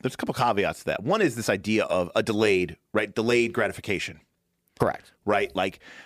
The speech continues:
Speaker 2: The long, the long play.
Speaker 1: do you want,
Speaker 2: Like this channel.
Speaker 1: do you want a small
Speaker 2: <laughs>
Speaker 1: reward? Do you want a small reward, a small reward, a small reward, a small reward? Or do you want, like, no reward, no reward,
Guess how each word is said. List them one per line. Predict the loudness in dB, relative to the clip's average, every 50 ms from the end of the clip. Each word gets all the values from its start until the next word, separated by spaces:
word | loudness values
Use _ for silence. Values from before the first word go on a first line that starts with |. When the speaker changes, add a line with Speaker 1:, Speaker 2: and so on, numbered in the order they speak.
| -20 _ _ _ _ _ _
Speaker 2:
The | 0 2
long, | 2 2 0 0 0
the | 0
long | 0 0 0 -2
play. | -2 0 0 0
Speaker 1:
do | 2
you | 2 2
want, | 2 4 4 2 2 2 2
Speaker 2:
Like | 0 0 0
this | 0 0 0
channel. | 0 0 0 0
Speaker 1:
do | 0
you | 2 2 4
want | 4 4 2 2 0 -2
a | -4
small | -4 0 2 2 4 4 4
Speaker 2:
<laughs> | 2
Speaker 1:
reward? | 2 2 2 4 2 2 2 0 -4 -6 -4 -6 -8 -8 -6 -4
Do | 0 0
you | 2 2
want | 2 2 2 0 -2
a | -2
small | -2 -2 0 2 4 4 6 6
reward, | 4 4 4 4 2 2 2 0 -2 -8 _ _ _ _
a | -4 -4
small | -2 -2 0 0 2 4 4 4
reward, | 4 2 4 4 4 4 2 2 0 -4 _ _ _ _ _ -4
a | -4 -2
small | -2 0 0 2 2 4 4
reward, | 4 4 4 6 4 6 4 2 0 -2 _ _ _ _ -4
a | -2 -2
small | -2 -2 0 2 2 4 4 4 2
reward? | 2 2 2 2 2 2 2 0 -2 -6 _ -20 -18 -18 -6 0 2
Or | 2 2
do | 4
you | 4 4
want, | 4 4 2 2 2
like, | 0 0 0 -2 _ _ _ _ _ _ _ -4
no | 0 2 4 4 4
reward, | 4 2 2 2 2 2 2 2 0 -2 -4 -10 _ _ _ _ _
no | -8 -6 -2 2 2 4 4
reward, | 4 4 4 2 2 0 2 0 0 -2